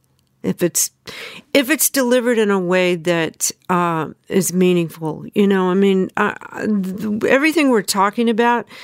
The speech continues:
um, requires d-, discipline too.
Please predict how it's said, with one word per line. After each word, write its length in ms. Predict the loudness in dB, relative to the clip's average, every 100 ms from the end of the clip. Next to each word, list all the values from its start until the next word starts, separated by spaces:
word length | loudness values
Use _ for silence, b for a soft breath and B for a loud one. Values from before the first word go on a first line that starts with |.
| B B B B _ _ _ _ _ _ _
um, 540 | -2 0 0 -2 -4 -8 -2
requires 720 | 0 0 0 0 0 -4 -8
d-, 180 | -16 -18 -12 -2
discipline 800 | 2 2 0 -4 -4 -4 -4 -6 -8
too. 480 | 0 0 0 -2 -8